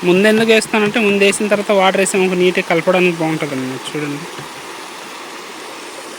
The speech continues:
ఇంకా ఇదిగో మందు అనేది వేస్తానన్నమాట. చూడండి, చూస్తున్నారా, ఇది కూడా ఇక్కడ నిండా వేయాలన్నమాట. ఇది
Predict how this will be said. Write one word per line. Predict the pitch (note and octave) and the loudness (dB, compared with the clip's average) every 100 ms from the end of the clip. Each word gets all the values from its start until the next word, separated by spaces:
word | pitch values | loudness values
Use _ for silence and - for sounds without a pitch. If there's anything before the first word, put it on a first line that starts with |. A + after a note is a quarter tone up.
| - - - - - - - E3+ | -16 -16 -16 -16 -16 -14 -2 0
ఇంకా | E3+ E3+ D#3+ D#3+ | 4 4 4 4
ఇదిగో | E3 F#3+ A#3 - - - - - - - - - - - F3 | 0 -2 -6 -10 -12 -14 -16 -16 -16 -16 -16 -16 -16 -6 2
మందు | E3+ F3+ G3+ | 4 6 6
అనేది | G3+ F#3+ | 6 6
వేస్తానన్నమాట. | F#3 - F3 D#3+ D3+ D3 - | 4 4 2 2 2 0 -2
చూడండి, | E3 D#3+ D#3+ F#3+ - - - - - - - - - - - - - - - - - - - - - - - - - | 0 0 -2 -4 -8 -12 -14 -14 -14 -16 -16 -16 -16 -16 -14 -14 -14 -16 -14 -16 -14 -14 -14 -14 -16 -14 -14 -14 -8
చూస్తున్నారా, | - F3 - E3 E3 G#3+ - - - - - - - - | 0 0 0 -4 -4 -8 -12 -14 -14 -14 -14 -14 -6 6
ఇది | F3+ F#3 | 6 8
కూడా | B3 A#3 | 8 6
ఇక్కడ | - G3+ | 4 4
నిండా | F#3 F#3+ G#3+ | 4 6 6
వేయాలన్నమాట. | F#3+ G3 F3+ D3 C#3 C#3 F#3+ - - - - - - - - | 6 4 2 0 -2 -6 -8 -8 -14 -16 -16 -16 -16 -16 -8
ఇది | D#3 | -6